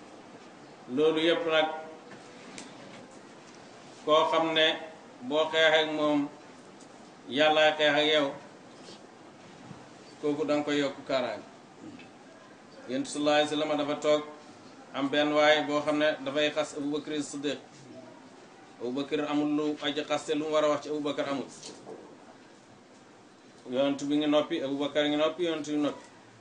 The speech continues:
Waa ji xaabaabal, Abu Bakr commencé fayu boppam, Yonent bi jóg. Abu Bakr ne Yonent, "Ah, man kii boobu ba léegi mu may wax waxo dara. Man may wax, may fayu nga jóg."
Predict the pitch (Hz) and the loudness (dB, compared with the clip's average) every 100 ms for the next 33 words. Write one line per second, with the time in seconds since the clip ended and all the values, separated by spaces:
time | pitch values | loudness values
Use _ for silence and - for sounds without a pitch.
0 | - - - - - - - 117 139 147 | -20 -20 -20 -20 -20 -20 -6 0 0 0
1 | 147 147 151 151 151 160 - 131 147 147 | 2 4 6 4 2 0 -8 -8 -4 -2
2 | 151 147 143 147 147 143 151 147 151 143 | 0 -2 0 0 0 -2 -2 0 -2 -2
3 | 139 151 143 - - - 135 147 143 139 | -2 -2 -4 -10 -20 -10 -4 -4 -4 -6
4 | 135 127 - - - - - - - - | -6 -8 -12 -20 -20 -20 -20 -20 -20 -20
5 | - - - - - 127 143 147 151 147 | -20 -20 -20 -20 -10 -6 -4 -2 0 0
6 | 147 147 147 160 151 143 143 - - - | 2 2 0 -2 -2 -2 -2 -6 -14 -18
7 | - 127 143 131 147 151 143 143 147 151 | -10 -4 -4 -2 0 0 0 -2 0 0
8 | 151 147 151 147 143 143 147 143 139 120 | 0 -2 0 0 2 2 2 2 0 -4
9 | - - - - - - - - - 127 | -8 -16 -20 -20 -20 -20 -20 -20 -8 -2
10 | 143 143 147 156 - - - - - 135 | 2 2 4 2 2 -4 -10 -18 -12 -4
11 | 143 151 147 147 151 165 165 151 | -2 0 0 0 0 0 -2 -4